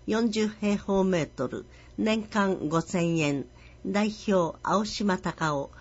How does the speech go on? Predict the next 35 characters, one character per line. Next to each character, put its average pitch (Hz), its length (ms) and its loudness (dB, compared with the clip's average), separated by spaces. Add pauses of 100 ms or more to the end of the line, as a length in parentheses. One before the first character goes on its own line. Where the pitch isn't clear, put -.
(120)
電 214 280 2
話、 196 220 4 (260)
零 226 240 0
九 196 340 2
零 147 280 0 (220)
八 214 380 -2
一 208 240 -4
八 147 180 -2 (120)
三 143 300 0
の 139 200 0
五 214 260 0
五 208 220 4
九 - 280 -2
八、 147 520 -6 (540)
表 196 400 4
終 165 160 2
わ 147 120 4
り。 135 200 -6 (1000)
静 254 320 4
岡 254 240 6
産 220 280 4
業 208 200 4
大 180 260 2
学、 135 420 -2 (140)
宅 196 240 0
建 208 200 2
講 165 260 0
座、 - 280 -2 (180)
受 180 180 0
講 247 220 2
生 147 300 0
を 135 140 2
募 131 180 -2
集。 - 440 -6 (600)
時、 208 480 2